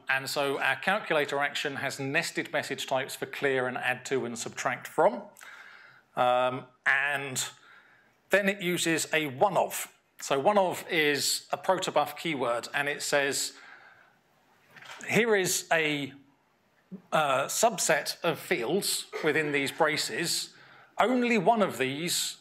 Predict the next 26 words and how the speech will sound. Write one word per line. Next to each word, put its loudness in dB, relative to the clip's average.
can -2
be -2
set. -4
Um, 0
and -4
if 0
you -2
set 0
one 4
of -4
them -2
and 0
then 4
set 0
another 2
one, -2
the -2
first 0
one 0
that -6
you -6
set 0
won't -4
be -6
set -4
anymore." -6